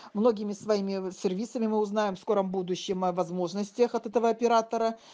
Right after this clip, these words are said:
Но самое интересное, что одна минута, да, телефонии вот через этого оператора равна одному коину. То есть много было показано по time is money, каким образом рассчитывается, каким, г-, что имеет в своём активе,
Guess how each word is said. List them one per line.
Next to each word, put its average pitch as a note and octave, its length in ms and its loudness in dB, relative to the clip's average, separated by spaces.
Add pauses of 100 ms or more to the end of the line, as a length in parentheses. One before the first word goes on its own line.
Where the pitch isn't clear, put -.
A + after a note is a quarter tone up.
(180)
Но A3 80 2
самое C4+ 340 2
интересное, G3+ 560 -4
что F#3+ 500 -2 (360)
одна A3 340 2
минута, A3 720 0 (560)
да, B3+ 320 4 (100)
телефонии A3 600 -2
вот G#3 260 0 (140)
через G3+ 200 -2
этого G#3+ 220 0
оператора G#3+ 480 0
равна G3+ 280 2
одному G3 300 -4
коину. E3 380 -2 (300)
То - 60 0
есть G#3+ 100 -2
много A#3 260 6
было G3+ 220 4
показано F3+ 480 2
по F#3+ 80 0
time F3+ 360 2
is E3 140 -6
money, A#3+ 340 2
каким G3 300 -4
образом F3+ 380 0
рассчитывается, C4+ 640 0
каким, F#3 340 -8
г-, F#3 140 -6
что A3+ 320 4
имеет G3 400 -4
в E3+ 160 -4 (360)
своём G3 920 0
активе, B3+ 680 0